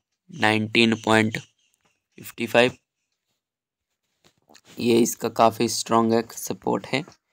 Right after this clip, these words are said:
रेजिस्टेंस अगर व्यू करें तो पहला रेजिस्टेंस इसका देखने को जो कि मिल रहा है वो है ये वाला लेवल ट्वेंटी वन पॉइंट फ़ोर्टी फ़ाइव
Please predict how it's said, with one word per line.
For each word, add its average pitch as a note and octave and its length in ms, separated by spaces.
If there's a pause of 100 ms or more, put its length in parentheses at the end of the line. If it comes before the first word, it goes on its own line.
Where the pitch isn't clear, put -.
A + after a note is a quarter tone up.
(380)
रेजिस्टेंस A#2+ 680
अगर A#2 260
व्यू A2+ 240
करें A#2+ 260 (1000)
तो G#2+ 60
पहला A2+ 340
रेजिस्टेंस A2+ 600
इसका A2+ 260
देखने A2+ 380
को A2+ 220
जो A2 160
कि A2+ 160
मिल A2 220
रहा A2 320
है A#2+ 160
वो A2 220
है B2 180 (1500)
ये A#2 120
वाला A2+ 260
लेवल A2+ 320 (520)
ट्वेंटी A2+ 420
वन A2+ 380
पॉइंट A2+ 400
फ़ोर्टी A2+ 420
फ़ाइव B2 260